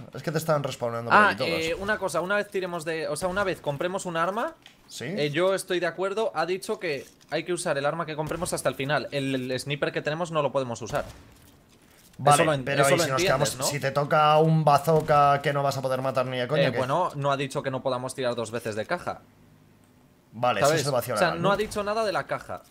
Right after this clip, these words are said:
Speaker 2: lo primero, que no podamos
Speaker 1: Vale.
Speaker 2: tirar.
Speaker 1: Como me encantan los
Speaker 2: Luego,
Speaker 1: vacíos legales,
Speaker 2: en
Speaker 1: chavales.
Speaker 2: este mapa no
Speaker 1: No
Speaker 2: hay
Speaker 1: te
Speaker 2: armas de
Speaker 1: imagináis.
Speaker 2: pared.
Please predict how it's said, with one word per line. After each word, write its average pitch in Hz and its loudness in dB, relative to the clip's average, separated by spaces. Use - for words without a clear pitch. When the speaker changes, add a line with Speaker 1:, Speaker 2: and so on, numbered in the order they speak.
Speaker 2:
lo 113 -6
primero, 117 -6
que 117 -4
no 120 -2
podamos 131 -2
Speaker 1:
Vale. 123 -6
Speaker 2:
tirar. 98 -4
Speaker 1:
Como 139 0
me 147 4
encantan 156 4
los 190 6
Speaker 2:
Luego, 160 2
Speaker 1:
vacíos 135 0
legales, 107 -2
Speaker 2:
en - -12
Speaker 1:
chavales. - -2
Speaker 2:
este 208 -2
mapa 202 0
no 190 -4
Speaker 1:
No 175 -4
Speaker 2:
hay 165 -2
Speaker 1:
te 156 0
Speaker 2:
armas 139 -2
de - -2
Speaker 1:
imagináis. 143 -2
Speaker 2:
pared. - -20